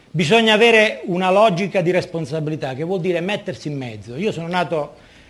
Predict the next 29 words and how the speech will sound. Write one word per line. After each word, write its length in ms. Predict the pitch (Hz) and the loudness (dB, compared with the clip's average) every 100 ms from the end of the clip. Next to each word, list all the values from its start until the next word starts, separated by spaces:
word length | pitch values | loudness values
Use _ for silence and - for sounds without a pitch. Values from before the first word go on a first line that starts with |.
| _ _ | _ _
in 80 | 147 | -8
un 120 | 160 | -4
piccolo 340 | - 196 190 160 | -4 0 2 2
paese 280 | 165 156 139 | 4 2 0
del 120 | 135 | -4
sud 460 | - 120 110 98 123 _ _ _ - | -8 -12 -12 -14 -18 _ _ _ -18
e 100 | - | -2
tante 300 | 202 185 180 | 0 0 0
volte 320 | 165 143 139 | 0 -2 -8
nel 180 | 147 156 | -10 -6
vicolo 580 | 196 - 170 151 143 - _ _ - | -6 -6 -6 -6 -8 -16 _ _ -20
scoppia 420 | - 180 - 160 | -6 -6 -2 -2
la 80 | 147 | -2
rissa. 380 | 127 110 - - _ _ _ _ _ _ _ | -4 -10 -18 -20 _ _ _ _ _ _ _
E 140 | - - | -12 0
quando 320 | 240 247 202 | 2 2 0
tu 120 | 214 | -2
ti 100 | 180 | -4
metti 300 | 180 190 190 | -2 -2 -4
in 80 | 170 | -2
mezzo 300 | 175 156 143 | 0 0 -2
a 20 | |
una 140 | 139 147 | -6 -6
rissa 300 | 190 - 135 | -6 -6 -10
che 120 | 139 | -8
magari 380 | 156 175 190 151 | -4 -2 -2 -4
è 60 | |
tra 160 | - 139 | -8 -8
familiari, 720 | 160 156 139 139 120 113 | -4 -4 -4 -6 -6 -10